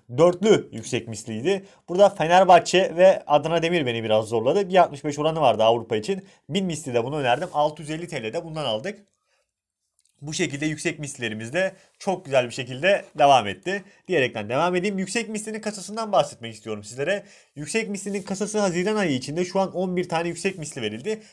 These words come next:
Şunu da söyleyeyim, ben askerdeyken de yüksek misliler devam edecek. Yine dediğim gibi böyle kasa yönetimi şeklinde devam edecek. Şu ana kadar ben on bir tane yüksek misli verdim ve bunlardan on tanesi de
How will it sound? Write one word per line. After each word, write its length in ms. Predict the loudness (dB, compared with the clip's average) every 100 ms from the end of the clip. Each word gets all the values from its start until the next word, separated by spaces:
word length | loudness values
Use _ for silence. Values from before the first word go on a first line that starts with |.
| _
Şunu 240 | -14 -8
da 80 | -8
söyleyeyim, 380 | -6 -8 -6 0
ben 140 | 0 0
askerdeyken 760 | -4 0 -2 -2 -6 -6 -8
de 60 | -8
yüksek 340 | -8 -10 -10
misliler 420 | -14 -4 -2 0
devam 280 | 2 2 2
edecek. 360 | -4 -8 -10 -12 _ _
Yine 200 | -8 -4
dediğim 280 | -2 -4 -4
gibi 280 | -2 -4 -2
böyle 220 | -4 -4
kasa 240 | -6 -8
yönetimi 320 | -8 -8 -10 -12
şeklinde 340 | -14 -14 -4
devam 260 | -2 -2 -4
edecek. 340 | -8 -10 -10 _ _
Şu 200 | _ -2
ana 160 | -2 0
kadar 300 | 0 0 0
ben 80 | -2
on 240 | -2 -4
bir 120 | -6
tane 200 | -2 -4
yüksek 320 | -4 -6 -6 -6
misli 240 | -10 0
verdim 340 | 2 2 -2
ve 120 | -4 -6
bunlardan 400 | -2 -2 -2 -6
on 180 | -6 -2
tanesi 380 | -4 -4 -2
de 160 | 0 -2